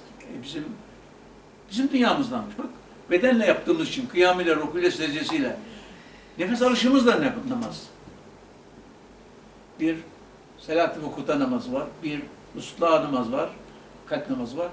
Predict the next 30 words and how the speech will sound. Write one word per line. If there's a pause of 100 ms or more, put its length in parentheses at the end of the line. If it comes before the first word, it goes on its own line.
(120)
bir
de
daim
namaz
var. (280)
Üç
türlü
namaz
var. (120)
Bunların
hangisini
yaparsınız
yapın, (260)
bu
bedenden
tecelli
ettiği
için (580)
iç
içe, (1300)
"Bu
da
sevdirildi
bana."
diyor. (580)
Yani (540)
ne
kadar
çok
yaşarsan,